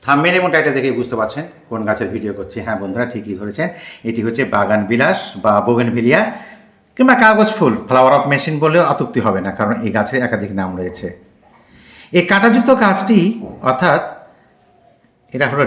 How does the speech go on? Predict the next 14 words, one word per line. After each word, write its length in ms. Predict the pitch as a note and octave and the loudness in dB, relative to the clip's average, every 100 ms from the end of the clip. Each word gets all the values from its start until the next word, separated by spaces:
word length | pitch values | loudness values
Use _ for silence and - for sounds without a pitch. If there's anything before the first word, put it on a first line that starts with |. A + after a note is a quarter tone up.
| - | 0
ডেজার্ট 400 | A2 C3+ B2+ - - - - - G#2 | 2 2 2 -2 -12 -18 -20 -10 -6
এলাকার, 320 | F#2+ F#2+ E2 D#2 - _ _ _ _ _ _ _ - | -6 -6 -8 -10 -20 _ _ _ _ _ _ _ -4
রুক্ষ 180 | C#3+ D#3 F3 - | -4 0 0 0
সূক্ষ্ম, 260 | D#3+ - F#3+ C3 | -4 -2 -2 0
যেখানে 200 | B2+ B2 B2 | 2 2 2
বৃষ্টিপাতের 460 | B2 B2+ A#2+ B2 A#2 | -2 0 0 0 0
পরিমাণ 240 | A#2 A#2 G#2 | 0 0 0
কম, 160 | B2 D#3 G#3 - - _ _ _ _ _ _ - | 0 0 -4 -10 -20 _ _ _ _ _ _ 0
বালুকাময় 460 | C#3 E3 F3 F3+ F3+ | 2 4 4 4 4
অঞ্চল, 240 | F3+ F3 G#3+ | 2 2 2
এই 60 | E3 D3 | 2 0
সমস্ত 220 | B2+ - A2+ | -2 -4 0
জায়গা 160 | A2+ A2 | 0 0
থেকে 120 | A2 | -2